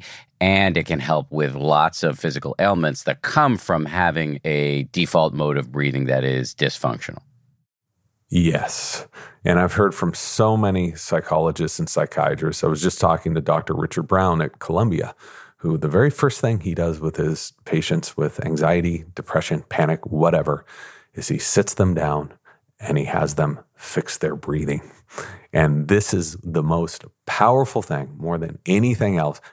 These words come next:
Speaker 2: because they are all terrible breathers. They're overbreathing. They're constantly holding their breath. So you don't need to want to be a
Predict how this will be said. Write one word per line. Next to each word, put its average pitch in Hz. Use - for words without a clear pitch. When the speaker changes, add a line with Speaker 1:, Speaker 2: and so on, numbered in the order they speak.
Speaker 2:
because 85
they 82
are 80
all 95
terrible 85
breathers. 76
They're -
overbreathing. 104
They're 82
constantly -
holding 80
their 76
breath. 71
So 85
you 98
don't 110
need 117
to 101
want 90
to -
be 85
a -